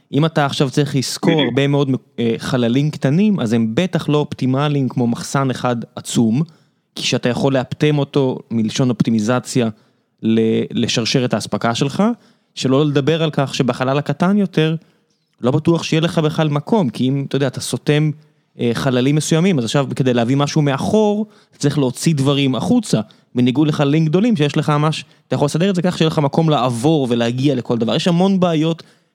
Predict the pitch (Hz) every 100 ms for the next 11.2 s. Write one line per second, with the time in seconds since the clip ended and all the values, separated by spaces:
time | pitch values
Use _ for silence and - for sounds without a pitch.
0 | _ 120 120 120 123 - 131 123 175 165
1 | 165 - - 160 156 - 131 208 254 -
2 | _ _ _ - 143 135 135 147 156 180
3 | 190 139 175 202 170 135 117 - - _
4 | _ - 196 - 202 175 175 160 139 139
5 | 151 139 135 139 131 - - 147 143 143
6 | 147 143 - _ _ - 127 123 120 123
7 | 123 143 143 117 123 135 135 - 123 117
8 | 131 - 110 107 170 254 214 165 185 -
9 | _ _ - 135 135 156 202 - 147 160
10 | 151 139 156 156 160 151 147 131 123 127
11 | 143 147